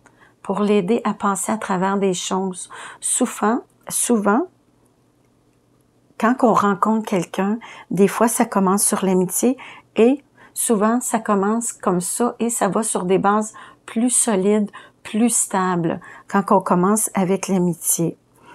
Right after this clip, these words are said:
Mais il y a de l'amour qui va se développer. Avec le papillon, vous allez vivre une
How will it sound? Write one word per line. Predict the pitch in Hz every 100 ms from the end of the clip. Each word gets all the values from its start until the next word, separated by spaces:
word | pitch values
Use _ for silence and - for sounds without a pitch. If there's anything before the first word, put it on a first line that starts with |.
| - -
Mais | 202 220
il | 220
y | 220
a |
de | 190
l'amour | 202 202 202 208 -
qui | 185
va | 175
se | 175
développer. | 175 170 175 170 - 160 214 _ - - - -
Avec | 202 214 254
le | 269
papillon, | - 262 233 - 226 240
vous | 214 214
allez | 196 202
vivre | 185 196
une | 196 185